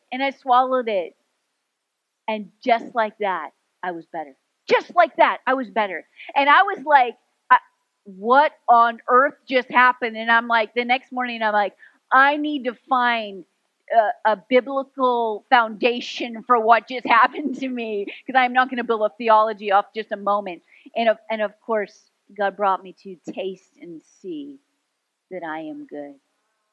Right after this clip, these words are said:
Taste and see that I am good." There are encounters just waiting for you to,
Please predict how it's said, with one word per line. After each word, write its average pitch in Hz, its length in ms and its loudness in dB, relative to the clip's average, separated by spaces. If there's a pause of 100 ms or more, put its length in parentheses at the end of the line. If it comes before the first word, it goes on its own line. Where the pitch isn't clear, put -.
Taste - 420 -14
and 165 180 -20 (180)
see 156 240 -16
that 156 120 -16
I 151 80 -16
am 147 200 -18
good." 143 280 -20 (580)
There 247 140 2
are 220 80 -2
encounters 226 840 -8
just 202 200 -16
waiting 202 640 -8
for 208 80 -10
you 190 300 -10
to, 190 200 -8